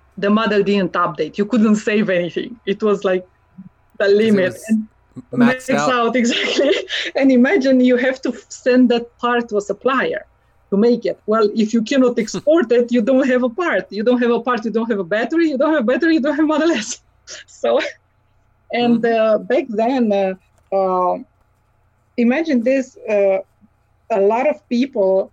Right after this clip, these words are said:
Speaker 1: they not even knew who Tesla was. A lot, <laughs> a lot of suppliers have to spell T E S L A, and they're like,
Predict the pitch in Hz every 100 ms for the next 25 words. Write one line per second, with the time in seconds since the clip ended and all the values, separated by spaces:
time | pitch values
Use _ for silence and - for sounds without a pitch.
0 | _ 190 202 208 247 254 208 202 254 240
1 | 196 226 214 202 160 208 190 - - _
2 | _ _ _ _ 202 220 330 - - _
3 | _ 262 254 320 226 - - 240 254 220
4 | 208 208 240 240 214 214 _ 240 226 175
5 | - _ _ - 240 247 - 226 226 -
6 | 208 214 214 - 220 240 - 240 226 180
7 | 185 196 190